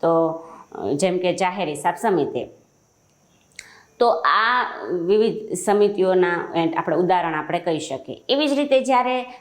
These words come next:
ન્યાયતંત્રના સંદર્ભમાં આપણે વાત કરીએ છીએ, તો ઘણીવાર ન્યાયતંત્ર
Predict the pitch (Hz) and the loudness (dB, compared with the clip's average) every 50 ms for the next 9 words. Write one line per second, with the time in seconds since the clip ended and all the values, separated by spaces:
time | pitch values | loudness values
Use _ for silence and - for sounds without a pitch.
0 | - - 202 220 226 247 277 226 294 285 277 240 247 233 226 202 185 - 180 170 | -2 2 2 4 4 2 0 0 0 0 0 0 0 0 2 0 0 0 0 0
1 | 160 160 156 - 160 156 156 156 - 151 156 147 151 151 151 - - - 156 151 | 0 0 0 -2 -2 -4 -4 -4 -4 -6 -2 -2 -2 -2 -4 -6 -6 -4 -2 -2
2 | 160 156 151 - - 156 151 156 175 175 180 220 214 226 226 220 220 220 208 214 | -2 -4 -4 -6 -6 -6 -2 -2 -2 0 4 4 4 4 6 4 2 2 0 -2
3 | 214 214 214 214 214 208 214 220 202 208 202 208 208 | -2 0 -2 0 0 0 0 0 0 0 0 0 0